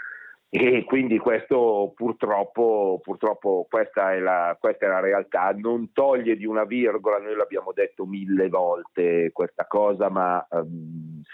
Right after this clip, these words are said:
serve dirla anche la milleunesima,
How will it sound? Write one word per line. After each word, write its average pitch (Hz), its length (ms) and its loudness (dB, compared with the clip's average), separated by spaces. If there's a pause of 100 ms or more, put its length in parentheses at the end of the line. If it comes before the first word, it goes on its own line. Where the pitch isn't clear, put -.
(340)
serve 92 320 -2
dirla 92 320 0
anche 92 280 -2
la 87 100 0
milleunesima, 92 1000 0